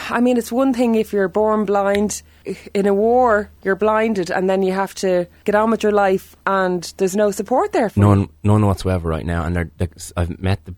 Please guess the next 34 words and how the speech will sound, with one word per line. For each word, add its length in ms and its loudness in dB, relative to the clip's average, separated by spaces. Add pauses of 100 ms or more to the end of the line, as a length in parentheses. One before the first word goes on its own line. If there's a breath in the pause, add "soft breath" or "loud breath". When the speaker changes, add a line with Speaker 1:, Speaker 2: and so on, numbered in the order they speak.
Speaker 2:
the 100 -2
director 420 -2
and 100 -2
all 180 0
the 80 0
staff, 420 0
and 80 -8
they're 100 -2
so 460 0 (140)
enthusiastic 720 -4
and 100 -10
passionate, 380 -8
and 100 -8
they 40 -2
want 340 0
to 80 0
help, 320 0 (160)
but 140 2
they 80 6
just 260 4
don't 220 6
know 180 4
modern 340 2
techniques, 560 -2
and 80 -2
they 160 0
don't 260 4
know 380 2 (240 soft breath)
modern 380 2
ways 220 2
to 80 -8
cope 280 0
with 160 -2
these 460 -2